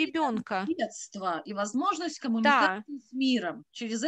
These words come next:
Speaker 2: То
Speaker 1: эту
Speaker 2: есть мы,
Speaker 1: сенсорную
Speaker 2: да,
Speaker 1: функцию.
Speaker 2: мы не смотрим на ребёнка как на набор диагнозов, мы смотрим на него как на личность. То есть для нас это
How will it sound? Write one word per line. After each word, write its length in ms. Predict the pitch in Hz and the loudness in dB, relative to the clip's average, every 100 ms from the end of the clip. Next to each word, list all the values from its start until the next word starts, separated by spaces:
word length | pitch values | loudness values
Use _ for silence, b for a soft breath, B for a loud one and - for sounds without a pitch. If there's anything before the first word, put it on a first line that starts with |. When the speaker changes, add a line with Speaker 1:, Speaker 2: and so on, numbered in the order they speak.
| 339 | 2
Speaker 2:
То 60 | |
Speaker 1:
эту 0 | |
Speaker 2:
есть 160 | 311 - | 2 2
мы, 280 | 320 370 381 | 2 2 2
Speaker 1:
сенсорную 240 | 247 247 | -6 -10
Speaker 2:
да, 340 | 226 269 247 214 | 0 4 6 6
Speaker 1:
функцию. 0 | |
Speaker 2:
мы 160 | 285 | 4
не 140 | 370 359 | 4 4
смотрим 500 | - 330 381 349 294 | 2 4 6 6 6
на 100 | 294 | 4
ребёнка 520 | 277 247 370 403 330 | 4 4 4 4 2
как 200 | - 294 | 2 4
на 60 | 285 | 6
набор 400 | 285 240 330 330 | 6 6 6 4
диагнозов, 840 | 262 285 240 185 185 175 196 180 - | 4 6 6 4 0 -4 -8 -12 -4
мы 140 | 277 | -2
смотрим 440 | 311 339 370 330 277 | 2 6 6 4 2
на 60 | |
него 280 | 262 262 370 | 2 4 4
как 220 | 381 311 | 2 -2
на 120 | 302 320 | 2 2
личность. 640 | 285 208 - 160 175 - | 2 0 -2 -4 -8 -4
То 40 | 226 | -2
есть 140 | 226 | 2
для 100 | 277 | 2
нас 280 | 320 381 - | 4 2 2
это 340 | - 240 190 | 2 4 4